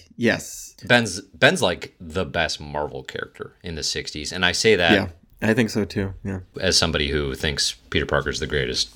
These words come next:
Speaker 2: hero of all time.
Speaker 1: And may-, maybe not nineteen sixty-two, like, just a little peek behind the curtain. Dave and I record these ahead, so, like, we're, we're a few years ahead, and I think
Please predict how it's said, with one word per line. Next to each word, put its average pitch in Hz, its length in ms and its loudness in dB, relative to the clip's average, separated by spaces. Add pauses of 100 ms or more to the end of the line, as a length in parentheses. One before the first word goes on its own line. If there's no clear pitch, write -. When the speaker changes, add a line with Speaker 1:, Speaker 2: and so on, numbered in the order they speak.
Speaker 2:
hero 78 260 0
of 67 80 -4
all - 80 -8
time. - 300 -2
Speaker 1:
And 151 240 2
may-, 175 260 6
maybe 180 260 4
not 160 160 -2
nineteen 113 320 -2
sixty-two, 101 680 -4
like, 104 380 -6 (380)
just - 340 -2
a 117 40 -4
little 101 180 -4
peek 104 200 -2
behind 98 260 -2
the 104 60 -6
curtain. 98 420 -2 (120)
Dave 107 180 4
and 104 80 0
I 101 40 4
record 98 340 -2
these 95 160 -4
ahead, 104 320 -2
so, 101 160 -4
like, 101 240 -4
we're, 143 200 6
we're 151 120 6
a 131 100 4
few 127 140 6
years 117 320 4
ahead, 107 340 0
and 92 120 2
I 98 80 0
think - 260 -4